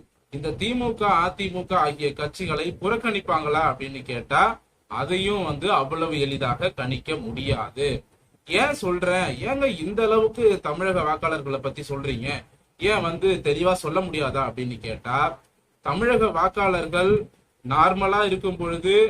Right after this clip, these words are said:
ஒரு கட்சி ஊழல் பண்ணா, ஆளுங்கட்சி ஊழல் பண்ணா திட்டுவாங்க, எல்லாம் பண்ணுவாங்க. ஆனா தேர்தல் நேரத்துல பணத்தை அள்ளி வீசி எரிஞ்சிட்டா இந்த மக்கள் மறுபடியும் அதே கட்சிக்கு ஓட்டு போடுறாங்க. இந்த பழக்கம் தமிழகத்துல இருக்கு. இது வந்து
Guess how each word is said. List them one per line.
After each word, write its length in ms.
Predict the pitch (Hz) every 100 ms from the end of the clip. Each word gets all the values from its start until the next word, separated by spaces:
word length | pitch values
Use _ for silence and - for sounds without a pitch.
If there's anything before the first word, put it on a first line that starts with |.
| -
ஒரு 160 | 147 151
கட்சி 240 | 156 190
ஊழல் 340 | 175 175 175 165
பண்ணா, 220 | 156 160 143
ஆளுங்கட்சி 440 | 165 170 160 151 143
ஊழல் 260 | 160 156
பண்ணா 180 | 139 151
திட்டுவாங்க, 560 | 170 156 - 175 143 147 170
எல்லாம் 340 | 143 165 170
பண்ணுவாங்க. 440 | 147 165 160 139 113
ஆனா 220 | 131 156 -
தேர்தல் 500 | 160 233 247 233 185
நேரத்துல 480 | 156 147 123 120 117 139 156 151 _ _ _ -
பணத்தை 380 | 170 220 240 226
அள்ளி 360 | 180 165 185 175
வீசி 360 | 165 190 - 143
எரிஞ்சிட்டா 600 | 147 170 180 107 - 127 135 143 - _ _
இந்த 240 | 139 170 160
மக்கள் 540 | 131 135 - - 160 175 127
மறுபடியும் 600 | 123 160 180 156 185 139
அதே 180 | 143 165
கட்சிக்கு 400 | 156 135 131 175 135
ஓட்டு 220 | 147 147
போடுறாங்க. 520 | 117 123 127 117 120 143 123
இந்த 240 | 156 190 180
பழக்கம் 540 | - 147 180 170 190 -
தமிழகத்துல 640 | 131 165 175 127 - 143 143
இருக்கு. 340 | 131 131 139 143 120
இது 180 | 156 208
வந்து 360 | 165 123 123